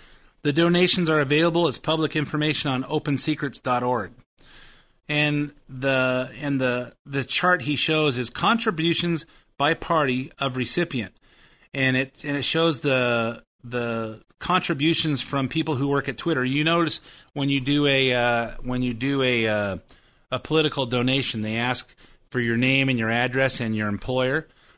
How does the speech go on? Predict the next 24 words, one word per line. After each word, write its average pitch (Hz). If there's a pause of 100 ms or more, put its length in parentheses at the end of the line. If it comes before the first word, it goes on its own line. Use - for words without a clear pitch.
So 131
these 135
things 139
are 127
all 123
required 147
when 117
you 117
make 120
political 117
donations. 113 (2250)
So 165
they 175
can 170
be 147
tracked 160
for 131
one 120
reason 110
or 101
another. 95 (580)
So 139
it 139
shows 156